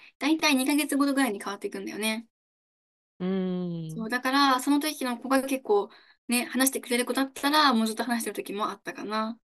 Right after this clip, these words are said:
Speaker 2: うーん、やっぱそこでも、じゃあ、英語が鍛えられちゃうね。
Speaker 1: そうだね。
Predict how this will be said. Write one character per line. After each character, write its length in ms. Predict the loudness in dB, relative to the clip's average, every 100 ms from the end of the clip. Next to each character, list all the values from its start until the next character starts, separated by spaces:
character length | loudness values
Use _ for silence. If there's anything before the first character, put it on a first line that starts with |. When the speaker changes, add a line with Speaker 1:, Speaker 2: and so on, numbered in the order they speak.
| _ _ _ _ _ _ _ -4
Speaker 2:
う 20 |
ー 880 | -2 -2 -2 -2 -2 -2 -4 -2
ん、 20 | 0
や 100 | 0
っ 20 |
ぱ 140 | -2
そ 120 | -4
こ 140 | 2 4
で 80 | 4
も、 120 | 4
じ 80 | 2
ゃ 100 | 6
あ、 20 |
英 160 | 6 6
語 120 | 6
が 120 | 2
鍛 180 | 2 4
え 80 | 6
ら 120 | 6
れ 80 | 4
ち 140 | 0
ゃ 60 | -4
う 40 |
ね。 140 | -6 -6
Speaker 1:
そ 260 | 0 2
う 40 | 4
だ 120 | 4
ね。 600 | 4 8 10 10 8 4